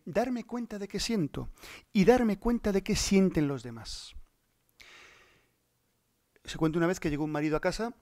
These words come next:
"Hola, María", y entró con su cartera, llega-, llegaba tarde, a las ocho y media, ya había un día, después de un día largo de trabajo,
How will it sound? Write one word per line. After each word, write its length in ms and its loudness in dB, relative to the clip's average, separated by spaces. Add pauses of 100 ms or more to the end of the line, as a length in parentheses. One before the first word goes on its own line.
(880)
"Hola, 160 2
María", 360 -2 (140)
y 60 -12
entró 280 -6
con 120 -8
su 140 -12
cartera, 560 -6
llega-, 320 -14
llegaba 320 -10
tarde, 240 -2
a 20 -6
las 100 -8
ocho 200 -12
y 20 -8
media, 320 -2
ya 80 -2
había 140 -2
un 160 -6
día, 160 -4
después 280 -4
de 60 -2
un 80 -4
día 160 0
largo 220 2
de 80 0
trabajo, 500 -2